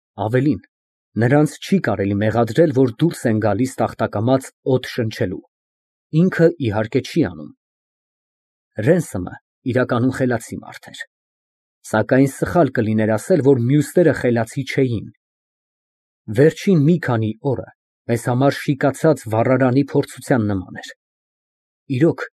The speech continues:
չէր կարելի բարկանալ նրանց հասարակ, անխոհեմ մարդկայնության համար։ Մարդիկ վայրկյան չէին կորցնում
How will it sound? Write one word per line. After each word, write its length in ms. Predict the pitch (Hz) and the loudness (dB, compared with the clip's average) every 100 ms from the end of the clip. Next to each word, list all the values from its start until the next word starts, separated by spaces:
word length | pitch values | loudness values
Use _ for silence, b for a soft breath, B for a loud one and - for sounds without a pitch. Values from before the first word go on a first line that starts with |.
| _ _ _ | _ _ _
չէր 240 | - 185 185 | 0 2 2
կարելի 380 | - 107 107 113 | 2 0 2 2
բարկանալ 580 | 117 110 - 120 139 113 | 2 2 2 2 2 2
նրանց 380 | 107 113 117 - | 2 2 0 -2
հասարակ, 500 | 110 - 113 160 - - _ - | -4 0 0 0 -2 -16 _ -2
անխոհեմ 600 | 127 147 - 139 131 139 | 2 2 4 4 6 4
մարդկայնության 800 | 110 113 - 120 101 104 113 92 | 2 -2 0 -2 0 -4 -6 -6
համար։ 320 | 95 85 - - _ _ _ _ _ _ _ _ _ _ - | -8 -10 -14 -20 _ _ _ _ _ _ _ _ _ _ -4
Մարդիկ 480 | 110 139 - 196 135 | 0 0 2 2 2
վայրկյան 480 | 123 143 139 175 170 | 2 2 4 4 4
չէին 360 | - 156 185 | 4 6 6
կորցնում 540 | 160 123 - 139 139 | 4 0 0 0 2